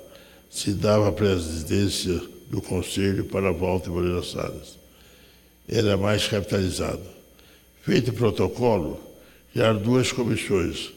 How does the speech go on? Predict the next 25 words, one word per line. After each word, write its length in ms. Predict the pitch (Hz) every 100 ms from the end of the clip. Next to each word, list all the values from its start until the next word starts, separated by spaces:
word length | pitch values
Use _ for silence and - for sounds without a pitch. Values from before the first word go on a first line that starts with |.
| - - - - -
aqui 560 | 117 95 - 127 139 127
e 140 | 127
lá, 300 | 104 92 73 - - - - - - _ - -
para 200 | - 123
detalhar 840 | 104 113 - 107 95 95 98 101 - -
o 80 | -
processo. 840 | 98 107 92 - - - - - - - - _ - - - _ _
Nessas 440 | 120 131 107 120 -
comissões 1000 | 127 123 - 127 117 - - - - - - - - -
havia 420 | 113 98 131 117
recíproco 680 | 104 90 - 151 107 110 98 - - - - - -
desinteresse. 1000 | 131 104 107 87 101 80 69 - - - - - - - - -
A 40 |
comissão 480 | 117 151 117 - 127
de 120 | 110
cá 400 | - - 117 117 104
não 140 | -
estava 400 | - - 120 110
interessada, 800 | 104 120 98 - - 85 92 - - - - - -
nem 120 | 151
a 20 |
comissão 460 | 110 120 98 - 98
de 140 | 87
lá, 220 | 90 80 -
risos. 720 | 87 87 65 58 - - -